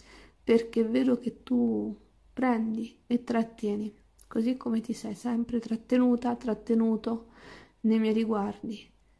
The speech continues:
e tu riesci tranquillamente a fare quello che a me non viene naturale,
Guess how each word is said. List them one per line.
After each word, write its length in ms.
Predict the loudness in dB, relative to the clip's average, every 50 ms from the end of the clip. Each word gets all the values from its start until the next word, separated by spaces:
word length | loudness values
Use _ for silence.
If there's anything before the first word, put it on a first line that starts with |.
| _ _ _ _ _
e 160 | -4 -4 -4 0
tu 100 | 4 4
riesci 460 | 6 6 4 2 0 -4 -4 -4 -4
tranquillamente 1120 | -4 -2 -2 0 0 0 0 0 0 0 0 0 0 0 0 0 0 -2 -4 -6 -8 -8 -6
a 120 | -8 -12
fare 340 | -12 -6 -4 -2 -2 -2 0
quello 280 | 2 2 2 4 2
che 100 | 0 0
a 40 | -2
me 360 | -2 -2 -4 -4 -6 -10 -12 -8 -2
non 280 | 0 2 2 2 2 0
viene 280 | 0 0 0 2 2
naturale, 600 | 2 0 -2 -2 -4 -4 -4 -4 -6 -6 -8 -10